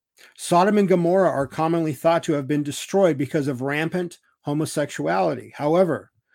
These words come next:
the pervading sin of Sodom and Gomorrah was humanistic pride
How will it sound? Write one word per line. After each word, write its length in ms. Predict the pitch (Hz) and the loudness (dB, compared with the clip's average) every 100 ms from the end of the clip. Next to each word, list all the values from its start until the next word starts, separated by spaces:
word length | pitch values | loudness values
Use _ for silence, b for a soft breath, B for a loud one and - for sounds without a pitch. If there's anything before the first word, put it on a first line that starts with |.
| b b | b b
the 100 | 143 | -4
pervading 560 | - 151 170 226 208 156 | -2 -2 2 2 2 -2
sin 460 | - - 208 151 | -2 -2 0 -2
of 100 | 143 | -6
Sodom 340 | - 160 165 156 | -2 0 0 -2
and 140 | 143 | -4
Gomorrah 400 | 143 147 175 151 | -4 -4 -2 -2
was 220 | 143 131 | -4 -10
humanistic 800 | - 185 196 185 165 - - - _ _ _ | -8 -4 -2 -2 -4 -6 -10 -12 _ _ _
pride 540 | - 175 165 120 98 | -4 4 4 4 -4